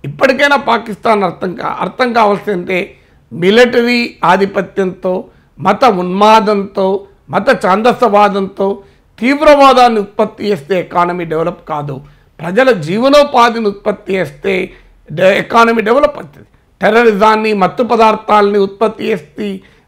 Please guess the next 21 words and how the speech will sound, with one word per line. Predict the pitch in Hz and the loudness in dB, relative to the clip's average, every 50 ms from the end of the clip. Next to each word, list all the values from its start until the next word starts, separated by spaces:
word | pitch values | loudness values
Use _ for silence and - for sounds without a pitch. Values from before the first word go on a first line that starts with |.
| - - | -6 -2
ఆర్థిక | - 196 226 226 - 262 226 208 | 2 2 2 2 0 -4 -2 -2
వ్యవస్థ | 226 190 202 - 214 226 202 226 - 220 | -2 -2 -2 0 0 -2 -2 -2 0 0
నార్కో | 202 - 175 196 220 220 - - 247 | 0 2 2 2 2 0 2 2 2
టెర్రరిజంతో | 233 233 220 208 202 220 202 185 214 220 214 - 214 202 | 2 4 2 0 0 -2 -2 -2 -4 -4 -4 -6 -6 -4
బతకాలనుకుంటే | 185 185 185 - - 233 220 220 220 233 - - 220 240 | -4 -4 -6 -4 -2 -2 -2 -2 -2 -6 -8 -8 -8 -8
కష్టం. | 233 - - 226 - - - - - _ _ _ _ _ _ _ _ - | -8 -8 -10 -10 -10 -12 -14 -14 -16 _ _ _ _ _ _ _ _ -10
అందువల్ల | - 180 208 226 233 269 285 | -4 0 2 2 4 4 2
బంగ్లాదేశ్ని | 226 190 185 190 202 220 233 240 233 240 226 - 240 240 220 - 240 | 0 0 -2 -2 2 4 4 4 4 2 0 0 -4 -8 -6 -6 -6
చూసేనే | 247 190 226 254 247 240 240 | -6 -4 -4 -4 -2 -2 -2
నేర్చుకోవాలి. | 247 262 262 - - 254 214 175 143 123 - _ _ _ _ _ - | -2 -4 -6 -6 -4 -2 -2 -2 -4 -6 -12 _ _ _ _ _ -6
వాళ్ళు | 147 175 196 208 | -2 0 2 4
ఏందో, | 220 226 233 240 226 | 4 4 4 2 2
వాళ్ళు | 208 208 214 208 208 | 4 4 2 2 2
బంగ్లాదేశ్ | 196 190 196 208 226 226 220 214 226 202 226 - | 0 -2 -2 0 2 2 2 2 2 0 0 0
వాళ్ళు | 226 226 208 185 | -2 -2 -2 -2
దుస్తులు | 175 196 190 - - 226 220 202 | -4 -6 -6 -6 -6 -8 -6 -2
తయారు | 220 214 214 208 208 | 0 2 2 2 2
చేస్తున్నారు, | 208 208 208 - - 220 214 208 208 220 226 - _ _ _ _ _ _ _ - | 0 -2 -4 -6 -10 -6 -4 -4 -6 -6 -8 -14 _ _ _ _ _ _ _ -8
రొయ్యలు | 139 180 196 196 214 233 220 | -4 0 2 4 4 4 4
తయారు | 226 233 220 214 226 214 | 4 4 2 2 2 0
చేస్తున్నారు, | 220 226 214 220 - 220 214 214 208 208 208 220 | 0 -2 -2 -2 -4 -2 0 0 0 0 -2 -4